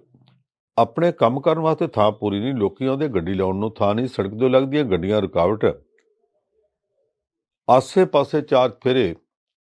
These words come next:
ਉਹਨਾਂ ਗੱਡੀਆਂ ਦੇ ਢੇਰ ਲੱਗੇ ਆ, ਜਿਹੜੀਆਂ ਜਾਂ ਐਕਸੀਡੈਂਟ ਵਾਲੀਆਂ ਨੇ, ਜਾਂ ਚੋਰੀ ਗਈਆਂ ਫੜੀਆਂ ਗਈਆਂ, ਜਾਂ ਜਿਨ੍ਹਾਂ ਦੇ ਉੱਤੇ ਚੜ੍ਹ ਕੇ ਕਿਸੇ ਅਪਰਾਧੀ ਨੇ ਕੋਈ ਵਾਰਦਾਤ ਕੀਤੀ ਤੇ ਉਹ ਕੇਸ ਪ੍ਰਾਪਰਟੀ ਬਣ ਗਈਆਂ ਨੇ।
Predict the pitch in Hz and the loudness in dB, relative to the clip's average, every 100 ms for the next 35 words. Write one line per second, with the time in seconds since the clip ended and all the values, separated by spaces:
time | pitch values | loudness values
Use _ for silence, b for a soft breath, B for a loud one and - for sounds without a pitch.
0 | _ _ _ - 131 147 143 101 101 117 | _ _ _ -4 0 2 2 0 0 2
1 | 127 123 110 87 87 80 113 107 107 110 | 0 2 0 0 -4 -2 0 0 -2 0
2 | 120 87 92 - - 90 - 92 90 85 | -2 0 -2 -4 -6 -8 -8 -4 -4 -2
3 | 98 92 98 104 98 _ _ _ _ _ | -2 -2 -4 -10 -14 _ _ _ _ _
4 | _ _ _ _ _ 104 95 156 - - | _ _ _ _ _ -2 2 2 2 0
5 | 104 110 110 117 120 120 117 85 85 85 | 2 4 2 2 2 0 -2 -4 -6 -6
6 | 90 98 _ _ _ _ _ _ _ 92 | -8 -12 _ _ _ _ _ _ _ 0
7 | 107 151 - 139 180 170 156 151 147 - | 4 4 4 2 4 2 2 2 2 2
8 | 151 185 165 - 104 123 131 110 107 123 | 0 0 -4 -2 -2 0 0 0 0 0
9 | 131 123 113 110 87 85 92 92 127 - | 0 -2 -2 0 0 0 2 2 2 0
10 | - - - 76 _ _ _ _ _ _ | -12 -10 -12 -14 _ _ _ _ _ _
11 | _ _ _ _ _ _ _ _ 113 113 | _ _ _ _ _ _ _ _ 2 2
12 | - _ _ _ _ _ - 110 98 104 | 0 _ _ _ _ _ -16 -16 -2 0
13 | 95 - 107 92 95 113 98 95 90 107 | 0 0 0 0 -4 -4 -4 -6 -8 -12
14 | 95 | -14